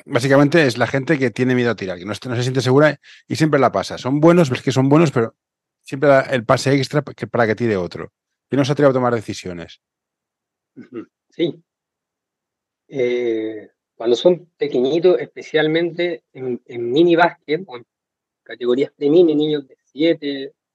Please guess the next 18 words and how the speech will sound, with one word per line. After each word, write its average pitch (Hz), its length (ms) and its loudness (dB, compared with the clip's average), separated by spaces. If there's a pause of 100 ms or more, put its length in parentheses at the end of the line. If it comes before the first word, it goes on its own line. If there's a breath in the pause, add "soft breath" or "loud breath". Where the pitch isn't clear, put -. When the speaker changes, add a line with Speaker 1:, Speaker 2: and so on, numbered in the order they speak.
Speaker 2:
nueve 135 280 -2
años, 156 300 0 (1080)
eh, 123 600 0 (800)
no 139 240 4
nos 202 300 -2
pasa 196 360 0
tanto, 170 540 -2 (960)
no 156 140 0
nos 160 160 -6
pasa 165 260 -8
tanto, 156 560 -2 (240)
o 110 140 -8
no 143 100 6
me 156 120 6
pasa 147 300 -4
tanto, 135 280 -8
mejor 131 260 -10
dicho, 147 460 -8